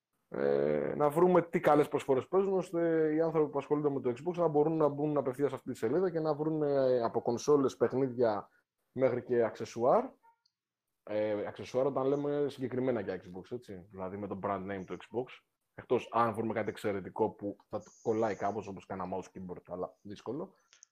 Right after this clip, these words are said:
Ε, θα τα έχουμε όλα μέσα στη σελίδα, θα έχουμε με τα links έτοιμα.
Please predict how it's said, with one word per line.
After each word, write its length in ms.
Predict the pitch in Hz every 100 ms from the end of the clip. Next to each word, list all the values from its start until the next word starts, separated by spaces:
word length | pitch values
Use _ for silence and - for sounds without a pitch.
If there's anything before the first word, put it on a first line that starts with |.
| _ 170
Ε, 680 | - 151 151 156 160 165 -
θα 120 | -
τα 80 | 170
έχουμε 180 | 180 147
όλα 140 | 160 151
μέσα 140 | 135 -
στη 80 | 127
σελίδα, 300 | 151 214 208
θα 80 |
έχουμε 280 | 185 147 143
με 120 | 135
τα 120 | 117 110
links 380 | 139 151 123 -
έτοιμα. 540 | 147 196 226 247 -